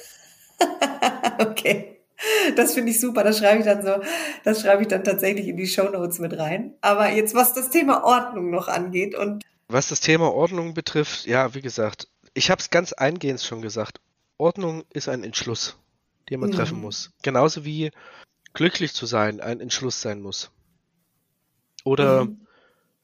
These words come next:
Speaker 2: erfolgreich sein, nein, da wäre ich jetzt mega neoliberalistisch. Also Erfolg ist kein, keine Folge von dem Entschluss dazu.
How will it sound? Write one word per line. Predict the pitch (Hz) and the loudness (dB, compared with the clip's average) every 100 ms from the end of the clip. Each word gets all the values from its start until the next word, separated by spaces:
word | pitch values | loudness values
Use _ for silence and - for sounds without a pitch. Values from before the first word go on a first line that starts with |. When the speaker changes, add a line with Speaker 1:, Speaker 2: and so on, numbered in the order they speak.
| _ _ - | _ _ -2
Speaker 2:
erfolgreich | 135 175 180 180 165 | 2 4 4 4 4
sein, | 156 139 | 4 2
nein, | 127 131 185 214 202 - | 2 2 2 -2 -10 -2
da | 127 | 2
wäre | 139 156 | 4 4
ich | - | 4
jetzt | 147 - _ _ _ _ _ _ | 0 -2 _ _ _ _ _ _
mega | 131 151 196 196 | -2 2 4 4
neoliberalistisch. | 160 160 185 180 175 170 170 - 202 - - _ _ - | 4 4 4 4 2 2 0 -4 -4 -4 -8 _ _ 0
Also | 123 127 147 | 2 2 2
Erfolg | 123 120 160 170 | 2 2 2 2
ist | - - | -2 -2
kein, | 151 147 143 | 0 0 -4
keine | - 139 | -2 -2
Folge | - 151 156 | 0 -2 -2
von | - 139 131 _ _ _ _ _ _ _ _ _ _ _ _ _ _ _ _ _ _ _ _ _ _ _ - | -8 -8 -10 _ _ _ _ _ _ _ _ _ _ _ _ _ _ _ _ _ _ _ _ _ _ _ 2
dem | 127 | 2
Entschluss | 117 - 160 - | 2 -2 -2 0
dazu. | 185 - 214 | 0 -2 -6